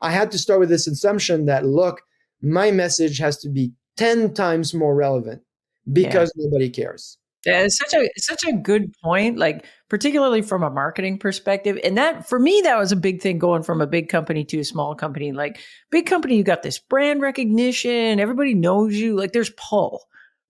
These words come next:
Speaker 1: Yeah.
Speaker 2: right? And then you get to the small company and there's just none of that.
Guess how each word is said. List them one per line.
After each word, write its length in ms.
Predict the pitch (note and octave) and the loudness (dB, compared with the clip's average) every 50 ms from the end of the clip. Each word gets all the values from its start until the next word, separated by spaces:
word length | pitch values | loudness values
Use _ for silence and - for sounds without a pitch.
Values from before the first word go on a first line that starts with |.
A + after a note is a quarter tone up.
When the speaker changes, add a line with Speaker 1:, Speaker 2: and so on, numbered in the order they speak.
| - | 4
Speaker 1:
Yeah. 80 | D3+ D#3+ | 6 6
Speaker 2:
right? 180 | - G3 - - - | 6 4 0 -2 -2
And 160 | F#3+ G3 G3+ | 0 0 2
then 380 | G#3 G3+ G3+ F#3+ F#3 F3+ F3 - _ _ _ _ | 0 0 0 -2 -4 -6 -6 -8 _ _ _ _
you 80 | - F#3+ | -6 -2
get 100 | A3 C#4+ | 0 2
to 100 | C#4+ A#3 | 2 2
the 60 | F#3 | 2
small 260 | E3+ - F#3+ F3+ F#3+ F#3 | 2 0 0 0 0 0
company 220 | - F#3 E3 E3+ | -2 -2 0 0
and 80 | D#3+ D#3 | 0 0
there's 140 | F3 F3 E3+ | 0 -2 -2
just 180 | D#3+ D3+ - | -4 -6 -4
none 160 | - D#3 C#3+ | -6 -6 -6
of 60 | - - | -6 -8
that. 240 | - - - - | -10 -10 -12 -16